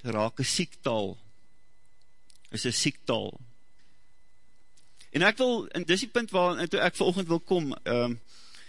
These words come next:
julle is, praat ek gesonde taal, of praat ek siektaal? Praat ek gesonde taal, of praat ek siektaal? Hierdie woord van siek en gesond het my opgekom, jy weet, as ek kyk na Titus, dan, dan praat hy daarvan, van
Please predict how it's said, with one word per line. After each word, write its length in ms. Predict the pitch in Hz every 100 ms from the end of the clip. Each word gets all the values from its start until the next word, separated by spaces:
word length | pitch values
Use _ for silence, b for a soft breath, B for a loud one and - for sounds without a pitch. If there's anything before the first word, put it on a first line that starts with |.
| B -
julle 180 | 147 160
is, 80 | -
praat 340 | 226 208 220
ek 140 | 214 -
gesonde 380 | - 202 185 170
taal, 420 | 156 147 127 - - -
of 180 | 139 -
praat 300 | 160 156 156
ek 100 | -
siektaal? 680 | - 185 - 147 120 80 - - - - - - -
Praat 260 | - 170 -
ek 120 | -
gesonde 360 | 165 190 185 190
taal, 220 | 175 175
of 120 | 147
praat 240 | - 147 139
ek 80 | -
siektaal? 480 | 151 - 131 107 - - B B B B B B -
Hierdie 160 | 208
woord 260 | 233 214 208
van 140 | 208
siek 300 | 185 - 214 180
en 80 |
gesond 380 | 165 160 190 175
het 120 | 151 135
my 80 | 160
opgekom, 520 | 165 - 170 170 147
jy 60 | 143
weet, 100 | 143 147
as 100 | 160
ek 80 |
kyk 180 | - 196
na 120 | 175 -
Titus, 520 | 180 175 147 - - 131
dan, 260 | 143 139
dan 120 | 120 135
praat 340 | - 175 175
hy 60 | 147
daarvan, 420 | 127 - 131 107 - - - - -
van 220 | 156 147